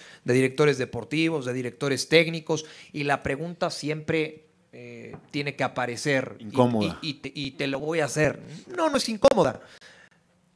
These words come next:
Speaker 1: pero ese intento por tener a un futbolista que le ha dicho que no en distintas ocasiones a la selección mexicana. Esta gestión que te toca encabezar en este momento, ¿va a hacer algo por ir por Carlos Vela?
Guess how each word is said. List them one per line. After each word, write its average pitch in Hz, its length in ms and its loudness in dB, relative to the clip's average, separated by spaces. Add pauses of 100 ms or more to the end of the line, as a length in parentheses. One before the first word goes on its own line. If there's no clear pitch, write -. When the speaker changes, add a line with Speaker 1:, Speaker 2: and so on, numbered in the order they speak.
(240)
Speaker 1:
pero 180 180 2
ese 226 160 -2
intento 220 540 2
por 170 240 -4 (100)
tener 214 440 2
a 208 40 2
un 202 80 -2
futbolista 190 800 -6
que 175 100 -4
le 180 80 2
ha 185 40 4
dicho 190 360 0
que 160 160 0
no 220 280 2
en 190 100 -6
distintas 185 540 -4
ocasiones 175 440 -4
a 175 40 -2
la 151 100 -4
selección 143 320 -8
mexicana. 151 560 -6
Esta 233 360 2
gestión 185 800 -2 (760)
que - 100 -10
te 123 100 -8
toca 151 240 -4
encabezar 147 420 -2
en 151 160 -4
este - 220 -6
momento, 135 400 -8 (680)
¿va 185 180 6
a 185 40 4
hacer 185 340 0
algo 170 540 2 (580)
por 123 240 -6
ir 143 400 -4 (720)
por 101 160 -8
Carlos 147 340 -4
Vela? 143 300 -8